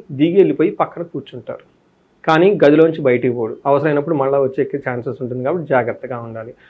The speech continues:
అందుకని మనకి ఏలినాటి శని వీళ్ళకి రేపు మార్చి ఉగాది తర్వాత శని తల మీద నుంచి దిగిపోయేసి పక్కన కూర్చుంటారు. చాలా చాలా రిలీఫ్ వచ్చేస్తుంది. ఏం చెప్తారంటే మన పర్సెంటేజ్లో ఎయిటీ పర్సెంట్ వీళ్ళు పడే బాధల నుంచి ఉపశమనం వస్తుందండి.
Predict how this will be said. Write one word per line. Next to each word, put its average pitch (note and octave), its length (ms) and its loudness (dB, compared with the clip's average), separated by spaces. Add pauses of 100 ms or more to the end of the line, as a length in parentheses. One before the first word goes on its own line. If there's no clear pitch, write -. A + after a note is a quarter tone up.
(240)
అందుకని D#3+ 280 2
మనకి F3+ 280 0
ఏలినాటి D#3+ 500 6
శని C3+ 320 -4
వీళ్ళకి E3 420 0 (500)
రేపు E3 340 8
మార్చి D3 600 0 (120)
ఉగాది F3 300 2
తర్వాత C3 540 -2
శని F3+ 360 6
తల D3 320 4
మీద F3 160 6
నుంచి E3 220 2
దిగిపోయేసి C3 680 -6
పక్కన C#3 340 -8
కూర్చుంటారు. B2 520 -10 (120)
చాలా C#3 300 -2
చాలా C#3 140 -4
రిలీఫ్ B2+ 300 -6
వచ్చేస్తుంది. B2+ 580 -8 (500)
ఏం F#3+ 240 10
చెప్తారంటే C3+ 480 2
మన C3+ 120 -2
పర్సెంటేజ్లో C3+ 800 -2 (540)
ఎయిటీ G3 400 8
పర్సెంట్ F3+ 440 2
వీళ్ళు E3 140 0
పడే D3+ 180 2
బాధల C3+ 360 0
నుంచి C3+ 280 -6
ఉపశమనం D3+ 560 2
వస్తుందండి. - 520 -8